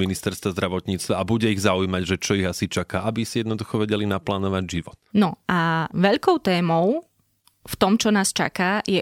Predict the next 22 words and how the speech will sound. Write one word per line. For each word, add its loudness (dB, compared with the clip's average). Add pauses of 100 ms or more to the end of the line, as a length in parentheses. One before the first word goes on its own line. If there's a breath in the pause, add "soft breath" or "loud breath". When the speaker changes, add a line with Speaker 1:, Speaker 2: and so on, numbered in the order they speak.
Speaker 2:
určite 0
aj 0
vakcína. -4 (240)
Momentálne 4
sa, 0
ak -4
sa 0
nemýlim, 2
testuje 0
dvadsaťštyri 0 (400 loud breath)
rôznych 2
vakcín 0
po 4
celom 2
svete. 0 (720 loud breath)
Dôležité 4
nebude 4
len 2 (140)
to, 0 (180)
kedy 2
bude 2
vakcína 2